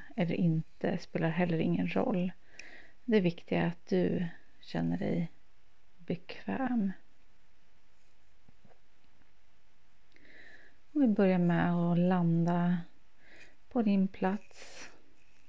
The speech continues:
och känna in så att du har det riktigt bekvämt och känner dig trygg. Din uppgift under den här stunden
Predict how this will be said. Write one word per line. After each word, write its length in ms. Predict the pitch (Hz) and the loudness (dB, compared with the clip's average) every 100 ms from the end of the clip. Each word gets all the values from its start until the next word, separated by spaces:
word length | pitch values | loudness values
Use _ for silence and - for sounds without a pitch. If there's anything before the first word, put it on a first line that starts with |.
| - 214 | -4 0
och 60 | |
känna 280 | - 196 185 | 4 4 4
in 460 | - 180 175 175 175 | 2 2 4 4 2
så 140 | - | 0
att 100 | 170 | -2
du 80 | 170 | -2
har 220 | 165 170 | 2 2
det 200 | 175 175 - - - - | 4 2 -2 -10 -14 -8
riktigt 840 | - - 202 - - - - 170 - | -6 2 0 0 -10 -2 0 0 -2
bekvämt 920 | 175 - - - 196 254 196 175 - | -4 -6 -6 -2 0 2 0 0 -2
och 60 | 175 | 0
känner 280 | 180 170 | 4 6
dig 100 | 170 | 4
trygg. 800 | 170 - - 196 - 240 220 - - - - - - - - - - - - - - - - - - - - | 2 -2 -4 -2 -2 -2 -4 -6 -12 -12 -12 -12 -12 -12 -12 -12 -12 -12 -12 -12 -12 -12 -12 -12 -12 -12 -2
Din 240 | 180 185 | 2 4
uppgift 520 | 180 - 220 196 - | 4 2 2 2 2
under 220 | 196 185 185 | 2 2 2
den 140 | 185 | 2
här 160 | 196 196 | 2 0
stunden 720 | - 208 202 170 - - | 2 2 4 4 4 2